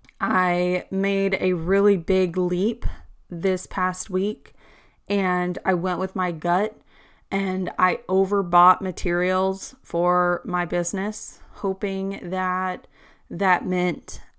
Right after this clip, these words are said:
um, more success was gonna come my way. And <laughs> I'm really scared. I'm not even gonna lie. Um,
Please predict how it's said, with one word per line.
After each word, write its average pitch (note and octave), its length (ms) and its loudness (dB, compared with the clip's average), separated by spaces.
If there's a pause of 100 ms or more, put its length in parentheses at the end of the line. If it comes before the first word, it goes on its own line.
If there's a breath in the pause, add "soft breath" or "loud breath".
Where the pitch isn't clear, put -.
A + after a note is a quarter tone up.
(120)
um, F3 540 0
more F3+ 300 0
success F3 560 0
was F3+ 120 -4
gonna F3 180 -6
come F3+ 180 -6
my E3+ 160 -2
way. F3 560 -2
And F3 340 -4 (200 loud breath)
<laughs> - 180 -12
I'm F3 480 2 (340 loud breath)
really G#3+ 480 8
scared. G3 540 4
I'm F#3 140 2
not F3+ 180 2
even F#3 240 -2
gonna F3 200 -2
lie. F3+ 540 0 (400 loud breath)
Um, E3+ 560 -4